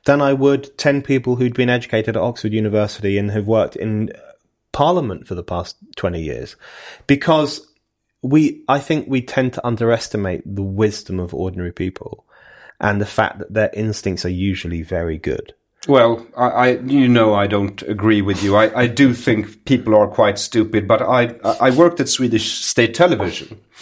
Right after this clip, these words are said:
Speaker 2: and this was my first reality check <coughs> because, uh, when I was quite young, this was, I don't know, fifteen years ago.
Speaker 1: Yeah.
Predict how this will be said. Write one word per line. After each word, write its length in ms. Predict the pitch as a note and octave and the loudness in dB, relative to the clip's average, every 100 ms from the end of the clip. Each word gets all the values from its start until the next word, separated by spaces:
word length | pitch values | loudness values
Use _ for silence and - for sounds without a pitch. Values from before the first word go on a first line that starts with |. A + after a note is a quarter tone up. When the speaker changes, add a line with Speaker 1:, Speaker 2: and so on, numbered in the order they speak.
| - - - | -16 -16 -2
Speaker 2:
and 100 | B2+ | 2
this 200 | C#3 C#3+ | 2 4
was 120 | E3 C#3 | 2 4
my 160 | B2 | 2
first 320 | A#2+ B2+ A2+ - | 2 0 0 2
reality 440 | B2 E3 - F#2+ | 2 2 -2 -6
check 220 | - - - | -2 0 2
<coughs> 60 | B3 | 0
because, 300 | - A2+ G2 - - - - _ - | 0 0 -2 -8 -16 -20 -20 _ -2
uh, 120 | C#3+ - | 0 4
when 140 | C3+ | 4
I 60 | B2 | 4
was 140 | A#2+ | 2
quite 240 | - C#3 | 2 2
young, 260 | C3 B2 D#2+ | 2 0 -2
this 180 | F#2 - | -6 -6
was, 380 | E2+ D2+ - - _ - | -6 -6 -10 -12 _ -8
I 100 | D#2+ | -6
don't 140 | B1 | -6
know, 180 | B1 - _ | -12 -14 _
fifteen 420 | - F#2 - E2+ | -8 -8 -4 -4
years 240 | D#2+ D#2 C#2+ | -2 -4 -4
ago. 260 | - A1+ - | -8 -8 0
Speaker 1:
Yeah. 220 | A2+ | 0